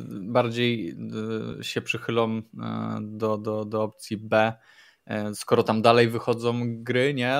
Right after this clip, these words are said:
To coś, coś, coś się tam dzieje. Ja bym chciał, bo ja mam kilka gier na, na Vita tak naprawdę i, e, i są one zakupione niestety cyfrowo. Mm, Stardew Valley, takie na przykład, to, to jest śmieszne, bo kupiłem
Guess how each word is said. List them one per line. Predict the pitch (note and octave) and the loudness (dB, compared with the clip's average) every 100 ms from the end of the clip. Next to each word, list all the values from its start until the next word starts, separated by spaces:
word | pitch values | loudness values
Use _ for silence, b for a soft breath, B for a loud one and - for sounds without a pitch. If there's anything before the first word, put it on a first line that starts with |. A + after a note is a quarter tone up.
| D3+ | -2
To | - G#2+ | -8 -10
coś, | - G#2+ - | -6 -6 -8
coś, | - A2+ - - | -4 -4 -4 -6
coś | - A2 | -6 -6
się | - | -4
tam | A2+ A2+ | -4 -2
dzieje. | G#2+ A2+ B2 - | 2 4 4 2
Ja | E3+ F#3 | 4 6
bym | F3 | 6
chciał, | - - C3 G#2+ | 2 8 8 8
bo | G#2 G#2 G2 | 4 -2 -4
ja | G2+ C3 C3 | -2 4 6
mam | C3+ A#2+ | 6 2
kilka | A#2 - A2+ | -2 0 0
gier | G#2+ A2 A2 | 2 2 2
na, | G#2+ G#2+ G#2+ G#2+ G#2+ | -2 0 -2 -2 -4
na | A2 | -2
Vita | A2 A2 G#2+ | -2 -2 -4
tak | G#2+ | -2
naprawdę | G#2 G#2 - A2 G#2+ A2 - | -4 -4 0 0 2 -2 0
i, | G#2+ G#2+ - b b b b b _ | -2 -4 -6 b b b b b _
e, | G2 G2 F#2+ | -6 -4 -4
i | - | -6
są | G#2+ B2+ | -2 0
one | B2 B2 | 2 2
zakupione | A#2 A#2 - B2 A#2+ A#2 A2+ A2+ | 2 0 0 0 2 2 0 -6
niestety | A2+ A2+ - A#2+ A#2+ | -4 -4 -2 -4 -4
cyfrowo. | - G#2+ - A#2+ C3+ D3+ - - | -8 -6 2 4 4 2 0 -16
Mm, | - G#2+ G#2+ G#2 G2 _ _ | -12 -10 -10 -12 -16 _ _
Stardew | - - A2+ A#2 A2 | -4 2 2 2 4
Valley, | A2+ B2+ | 4 4
takie | C#3+ A2+ B2 | -2 -4 -2
na | A#2 | -4
przykład, | A2 - - A#2+ - - - - _ - - B B | -6 -6 -2 -2 -4 -18 -20 -20 _ -20 -18 B B
to, | - D3+ | -2 0
to | G3 | 4
jest | G#3 | 2
śmieszne, | - A2+ - G2+ | 4 2 2 -2
bo | G2+ | -4
kupiłem | A2 C#3+ F#3 C3+ A#2+ | -4 4 8 8 6